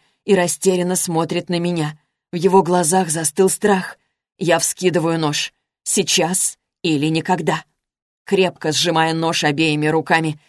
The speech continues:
я с силой втыкаю лезвие ему в грудь. Он издает сдавленный стон и падает на землю.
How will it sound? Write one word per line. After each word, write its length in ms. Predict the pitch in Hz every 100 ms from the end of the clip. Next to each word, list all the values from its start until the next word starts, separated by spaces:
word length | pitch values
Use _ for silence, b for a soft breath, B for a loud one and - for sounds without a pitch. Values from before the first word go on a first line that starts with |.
| b b -
я 280 | 180 180
с 60 | 175
силой 440 | - - 208 165
втыкаю 500 | 156 - 175 180 175
лезвие 640 | 175 190 175 170 156 151 _
ему 360 | 208 208 202 202
в 80 | 165
грудь. 420 | 202 180 - - _ _ _ _ _
Он 200 | 226 196
издает 380 | 156 202 185 175
сдавленный 520 | 147 185 170 156 151
стон 500 | - - 175 170 151 b b _ _
и 120 | 196
падает 560 | 190 180 170 170 160 -
на 140 | 165
землю. 380 | 151 160 151